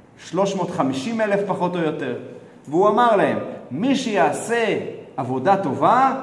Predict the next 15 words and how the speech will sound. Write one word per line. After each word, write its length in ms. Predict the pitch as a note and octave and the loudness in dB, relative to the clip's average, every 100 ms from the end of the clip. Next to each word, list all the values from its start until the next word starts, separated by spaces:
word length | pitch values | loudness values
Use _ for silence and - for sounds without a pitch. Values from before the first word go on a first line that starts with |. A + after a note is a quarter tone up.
| - | -6
אני 240 | C3+ C3 B2+ | -2 -2 0
אתן 140 | G3+ A#3 | 0 0
לו 120 | D#3+ | 2
גם 180 | G#3 G3+ | 2 4
ליהנות 560 | E3 D3 D#3+ A#3 A3+ | 2 2 4 2 2
מאותם 420 | F3+ C#3+ - - F#3+ | 0 -2 2 2 2
אבנים 400 | C#3+ C3+ F3+ F#3+ | 0 0 -2 -2
טובות 360 | C#3+ C3 F#3 F3+ | -4 -2 -2 2
יהלומים." 480 | D3 C3 A#2+ A2 F#2+ - - - - - - - - | 2 4 2 -2 -4 -10 -16 -20 -20 -20 -20 -20 -16
הוא 120 | - | -2
קבע 260 | G#3 G#3+ C4+ | 2 4 4
להם 220 | C4 B3 | 4 0
זמן, 320 | G3 G#3+ G#3 G3 G3 - - - - - | 0 2 2 0 -6 -12 -18 -20 -12 2
כל 220 | C4+ C4+ | 4 4
יום 540 | B3 C4 D4 - - | 6 4 4 2 -4